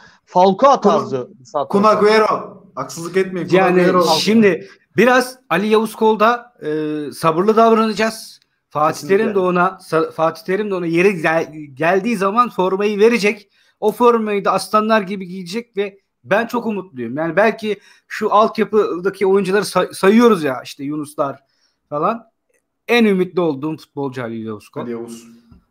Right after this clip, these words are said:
Speaker 3: Ee, evet, o yüzden, e, çok umutluyum. Ee, ve kapatmadan önce, ya Nutellalı balık ekmek beni bitirdi bugün ya.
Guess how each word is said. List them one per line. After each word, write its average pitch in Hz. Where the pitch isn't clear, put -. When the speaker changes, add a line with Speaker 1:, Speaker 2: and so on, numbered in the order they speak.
Speaker 3:
Ee, 135
evet, 165
o 180
yüzden, 196
e, 151
çok 208
umutluyum. 190
Ee, 143
ve 180
kapatmadan 175
önce, 160
ya 139
Nutellalı 143
balık 147
ekmek 131
beni 139
bitirdi 135
bugün 117
ya. 90